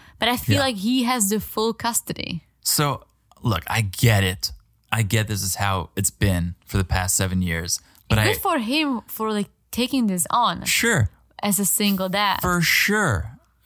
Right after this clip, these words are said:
Speaker 2: For sure. But you can't blame Hazel for wanting to be able to sleep with Tariq
Speaker 1: Agreed.
Speaker 2: in a room by themselves. Okay? Like, you can't.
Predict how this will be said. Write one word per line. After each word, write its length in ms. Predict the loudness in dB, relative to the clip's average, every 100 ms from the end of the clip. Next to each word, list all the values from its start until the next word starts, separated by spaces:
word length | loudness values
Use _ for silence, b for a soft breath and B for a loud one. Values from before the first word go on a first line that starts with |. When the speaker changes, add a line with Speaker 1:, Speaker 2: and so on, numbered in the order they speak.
| -10
Speaker 2:
For 220 | 0 0
sure. 480 | 2 0 2 0 0 -6 -2
But 320 | 0 0 0
you 100 | -2
can't 420 | 0 2 2 2
blame 300 | 2 4 4
Hazel 720 | 0 0 0 2 2 0 -2 -8 b b -8
for 340 | 2 4 4
wanting 640 | 2 0 0 0 0 0
to 160 | 0 -2
be 120 | 0
able 180 | -2 -2
to 120 | -2
sleep 380 | -2 2 0 0
with 120 | -4
Tariq 400 | -2 0 0 -2 -4 -4
Speaker 1:
Agreed. 640 | -2 0 0 0 -2 -4 -10 b b b _
Speaker 2:
in 160 | 2 4
a 80 | 4
room 280 | 4 4 2
by 160 | 0 -2
themselves. 640 | -2 -2 -4 -6 -8 -8 -10 _ _ -6
Okay? 320 | -2 0 0 -4 -2
Like, 220 | 0 0 b b b b b _ 0
you 180 | 2 4
can't. 360 | 2 -2 -4